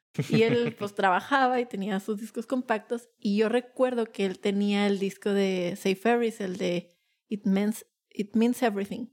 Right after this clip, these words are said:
Speaker 2: Ah, esa canción también me acuerdo de haberla escuchado ya hace mucho, la de Come On Eileen.
Speaker 1: Ajá.
Speaker 2: Era muy popular en el M T V.
Speaker 1: Esa yo, yo creo que también fue de las primeras canciones que escuché de ska, y ahí sí sabía que era ska porque él me dijo.
Speaker 2: Mira,
Speaker 1: Él me
Speaker 2: esto es
Speaker 1: decía,
Speaker 2: ska.
Speaker 1: "Ah, esto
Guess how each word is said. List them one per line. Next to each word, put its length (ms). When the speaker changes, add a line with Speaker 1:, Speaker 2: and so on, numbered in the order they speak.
Speaker 2:
Ah, 300
esa 180
canción 240
también 240
me 60
acuerdo 340
de 120
haberla 200
escuchado 680
ya 300
hace 200
mucho, 540
la 140
de 340
Come 220
On 100
Eileen. 420
Speaker 1:
Ajá. 400
Speaker 2:
Era 120
muy 140
popular 400
en 140
el 40
M 100
T 120
V. 180
Speaker 1:
Esa 440
yo, 380
yo 240
creo 300
que 140
también 340
fue 100
de 80
las 140
primeras 280
canciones 560
que 380
escuché 320
de 60
ska, 320
y 140
ahí 180
sí 140
sabía 260
que 80
era 100
ska 300
porque 220
él 100
me 120
dijo. 260
Speaker 2:
Mira, 160
Speaker 1:
Él 60
me 120
Speaker 2:
esto 140
es 80
Speaker 1:
decía, 120
Speaker 2:
ska. 160
Speaker 1:
"Ah, 40
esto 200